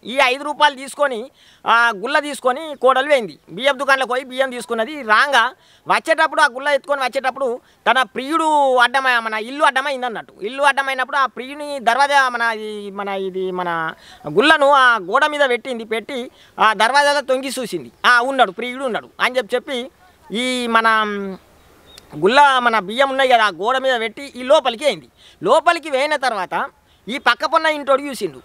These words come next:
"ఆహా, ఇది బియ్యం తీసుకొని వచ్చింది, గోడ మీద పెట్టింది, ఆ ప్రియునితో మాట్లాడుతుంది, దీని సంగతి చెప్తా, దీని అత్తతో తిట్టిపిస్తా దీన్ని"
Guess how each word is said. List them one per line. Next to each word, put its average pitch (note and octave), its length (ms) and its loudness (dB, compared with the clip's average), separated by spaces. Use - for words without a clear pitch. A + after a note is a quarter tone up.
"ఆహా, A#3+ 500 0
ఇది A#3+ 760 -8
బియ్యం A3 320 2
తీసుకొని C#4 300 2
వచ్చింది, C#4+ 440 -4
గోడ A3+ 240 2
మీద C4+ 200 0
పెట్టింది, C4 380 -2
ఆ C#4 80 4
ప్రియునితో B3+ 460 0
మాట్లాడుతుంది, A#3+ 680 0
దీని G3+ 200 -8
సంగతి A#3 400 -2
చెప్తా, B3 200 -2
దీని G#3+ 200 -2
అత్తతో C4 340 0
తిట్టిపిస్తా A#3 460 -2
దీన్ని" F3+ 300 -4